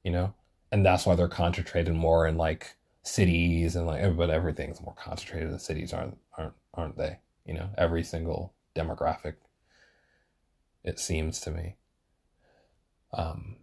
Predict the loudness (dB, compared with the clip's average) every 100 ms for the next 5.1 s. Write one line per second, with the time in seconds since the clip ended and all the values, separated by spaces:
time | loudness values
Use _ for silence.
0 | _ 0 10 10 12 8 10 10 10 8
1 | 6 4 6 6 6 4 -4 _ _ _
2 | 6 8 8 8 4 2 2 2 -2 -2
3 | 0 4 2 2 -4 -4 -2 0 0 -2
4 | -6 -6 -6 -6 -8 -10 -10 -8 -8 -12